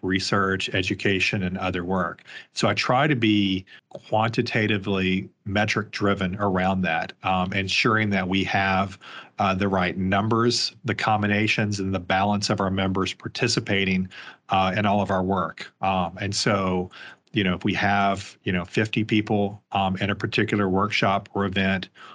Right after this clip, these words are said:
what's the makeup of that set look like? Is it representative of our membership? And so that, you know, the, the numbers against that is really how we track whether or not we're, we're doing this the right way,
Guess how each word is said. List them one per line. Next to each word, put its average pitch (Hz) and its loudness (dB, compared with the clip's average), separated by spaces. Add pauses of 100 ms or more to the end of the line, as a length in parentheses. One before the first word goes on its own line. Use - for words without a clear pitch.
(140)
what's 117 0
the 120 0
makeup 101 0
of 92 0
that 90 0
set 101 0
look 101 -4
like? - -4
Is 131 4
it 117 2
representative 98 0 (140)
of 98 0
our 95 2
membership? 90 -2 (200)
And 92 -6
so 107 0
that, 104 0 (300)
you 107 -2
know, 85 -2
the, 98 -4
the 98 -2
numbers 110 2
against 95 -2
that 90 -2
is 92 -6
really 95 -2
how 92 0
we 90 -2
track 95 0
whether 98 -2
or 92 -2
not 95 0
we're, 95 -2 (100)
we're 101 0
doing 92 0
this 87 -4
the 110 0
right 85 -2
way, 82 -4